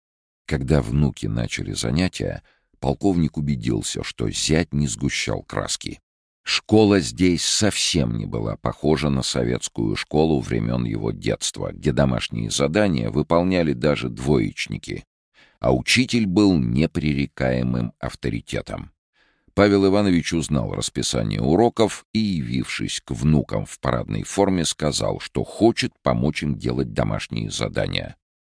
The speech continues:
Ребята, не сговариваясь, ответили, что им ничего не задают. «Не может быть», — заявил он.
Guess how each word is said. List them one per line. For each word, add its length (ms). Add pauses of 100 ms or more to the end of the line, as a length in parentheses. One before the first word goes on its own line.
(180)
Ребята, 420
не 120
сговариваясь, 760
ответили, 500
что 180
им 340
ничего 540
не 160
задают. 720 (580)
«Не 140
может 360
быть», — 380
заявил 480
он. 260